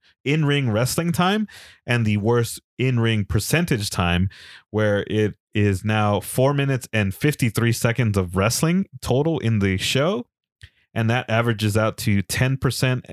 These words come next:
uh, ten point eight six percent in the whole show, because this was a longer show and it had less wrestling, so it broke the percentage. So definitely know where they're going as far as the direction of this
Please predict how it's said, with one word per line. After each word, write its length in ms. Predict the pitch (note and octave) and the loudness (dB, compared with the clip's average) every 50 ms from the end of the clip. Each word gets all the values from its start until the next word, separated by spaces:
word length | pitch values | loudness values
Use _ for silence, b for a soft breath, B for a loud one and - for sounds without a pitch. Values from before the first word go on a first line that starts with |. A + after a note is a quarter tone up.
| - _ _ - | -20 _ _ -2
uh, 160 | G#2+ G#2+ G2+ | 0 0 0
ten 340 | - - - C#3 C#3+ C#3+ C#3 | -2 -2 -2 -2 -2 -2 -2
point 320 | - C3+ A#2+ G#2+ G#2 - - | 0 0 0 0 -2 -2 -2
eight 200 | G#2+ A2 A#2+ A#2+ A2+ | -2 0 0 0 0
six 260 | - - A#2 G#2 - | 0 0 0 0 -2
percent 480 | - - G#2 - - - G2 F#2 F2 - B B B B B B B B B | -2 -4 -4 -2 0 0 0 0 -2 -4 B B B B B B B B B
in 140 | - G#2+ G2+ | -2 0 2
the 80 | F#2+ | 2
whole 200 | F2 - G#2 G2 | 2 2 0 0
show, 240 | F#2 - - G2+ F#2+ | 0 0 0 0 2
because 400 | F2+ F#2+ F#2 F#2 F#2 F#2 F2+ E2+ b b b b b b b | 2 0 0 2 2 0 0 -2 b b b b b b b
this 160 | - A2+ A2 | -4 -2 0
was 140 | A#2 A2 G2 | 0 0 0
a 60 | G#2 | 0
longer 380 | F#2+ G2 G#2 A2+ A2+ G#2+ G2+ G2 | 0 2 2 2 2 2 0 -2
show 420 | - - C3 C3+ D3 E3 F3+ F3+ | -2 -2 -2 0 0 0 -2 -2
and 240 | - - A2 G#2+ G2+ | -2 -4 -4 -2 0
it 60 | G2 G2 | 0 2
had 260 | G#2 G2+ G2+ F#2 F2+ | 2 0 0 -2 -2
less 380 | F#2+ F#2+ F#2+ G2 G2 F#2+ - - | -4 -2 0 0 0 0 -2 -2
wrestling, 380 | G#2 G2+ G2+ - - F#2+ F2 F2+ | 0 0 0 0 -2 -2 -2 -2
so 460 | F2 - F2+ F2 F2 F2 E2 C#2 - - _ _ _ _ | -2 -2 0 0 2 0 0 -2 -4 -8 _ _ _ _
it 240 | F#2 F#2+ F#2 F2+ - | -2 -2 -2 -2 -2
broke 300 | F#2+ F#2+ F#2 F2+ - - | 0 0 0 0 -2 -4
the 180 | - F#2+ F#2 E2+ | -4 -2 -2 -2
percentage. 540 | - - - - G2 F2+ F2+ E2+ E2 - | -2 -4 -2 0 -2 0 0 -2 -2 -2
So 260 | - - G2+ F#2+ F#2 B B B B B B B B B B B B _ _ | -2 0 0 0 0 B B B B B B B B B B B B _ _
definitely 420 | - F3+ A3 A3 C4 A#3+ A3+ G#3+ | 0 0 0 0 0 0 0 0
know 300 | F#3+ E3+ F3+ F#3 F3 E3+ | 0 0 0 0 0 0
where 460 | D#3 C#3 C#3 C#3 C3+ C3 B2 A#2+ - - _ _ | 0 0 0 0 0 0 0 -2 -4 -6 _ _
they're 140 | A#2 A#2+ A#2+ | -2 -2 -2
going 380 | A2 A2 B2+ C3+ C3+ B2+ A#2+ A2+ | 0 0 0 0 0 0 -2 -2
as 140 | A2 G#2+ - | -4 -4 -2
far 200 | - A#2+ A2 G#2+ | 0 2 2 2
as 180 | G#2+ F#2+ F#2+ F#2+ | 2 0 -2 -4
the 120 | G#2 G2+ | -4 -2
direction 440 | F#2+ G2+ G2 F#2+ G#2 A2+ - - C3 | -2 0 2 2 2 2 2 0 0
of 120 | A2+ G#2+ | 0 0
this 340 | G#2 G#2+ G#2 - - - - | 0 0 0 -2 -4 -6 -8